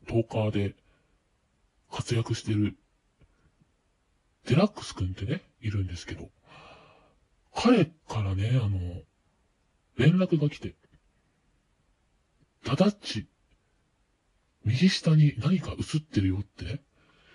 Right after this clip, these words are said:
え？と思って、その写真を確認したら、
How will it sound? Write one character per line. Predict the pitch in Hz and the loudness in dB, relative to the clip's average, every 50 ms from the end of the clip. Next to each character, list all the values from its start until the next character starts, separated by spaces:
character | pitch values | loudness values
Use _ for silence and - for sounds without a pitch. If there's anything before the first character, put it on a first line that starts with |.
| _ _ _ _ _ _ _ _ _ _ _ _ _ _ _ _ _ _ _ | _ _ _ _ _ _ _ _ _ _ _ _ _ _ _ _ _ _ _
え？ | - 160 208 240 | 0 2 2 2
と | - _ - | 0 _ -4
思 | 104 95 90 | -4 -4 -4
っ | 92 | -8
て、 | - _ - - - - _ _ _ _ _ _ _ _ _ _ _ _ _ | -14 _ -18 -18 -18 -18 _ _ _ _ _ _ _ _ _ _ _ _ _
そ | - - 156 | -2 0 2
の | 175 180 | 2 2
写 | 175 - 175 | 2 0 -4
真 | 160 - - 151 143 | -2 2 2 4 4
を | 135 | 2
確 | - - 139 - 147 | 0 -4 -2 0 2
認 | 135 139 139 | 2 2 2
し | - - | 0 -2
た | - 131 | -4 -4
ら、 | 107 95 92 92 | -4 -4 -6 -8